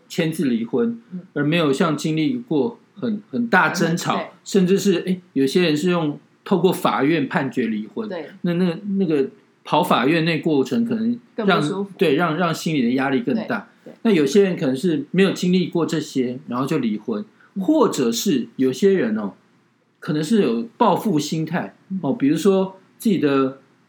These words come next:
Speaker 1: 不管是先生还是太太，可能是因为外遇，那自己就 OK，离婚了，哦，那自己又想急于找新的恋情，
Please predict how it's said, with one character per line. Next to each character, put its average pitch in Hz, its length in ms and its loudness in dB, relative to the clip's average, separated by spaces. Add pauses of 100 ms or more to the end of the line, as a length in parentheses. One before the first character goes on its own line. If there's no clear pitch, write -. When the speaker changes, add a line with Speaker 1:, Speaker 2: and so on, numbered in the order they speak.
(120)
Speaker 1:
不 220 80 2
管 160 140 2
是 175 260 2
先 175 260 2
生 170 140 2
还 143 100 0
是 151 160 -4
太 143 220 -2
太， 107 200 -10
可 120 120 -4
能 131 100 0
是 156 300 0
因 170 140 -2
为 175 80 2
外 170 280 2
遇， 147 300 -2 (500)
那 170 360 0 (600)
自 269 160 2
己 160 160 -2
就 196 360 2 (260)
OK， 165 220 0
离 170 180 0
婚 202 240 2
了， 156 300 -2
哦， 127 220 -4 (200)
那 175 100 0
自 190 140 0
己 196 80 4
又 202 260 4 (220)
想 135 260 -2
急 147 320 -2
于 165 240 -2 (120)
找 117 400 -2 (160)
新 - 280 -2
的 160 120 2
恋 151 240 2
情， 98 240 -8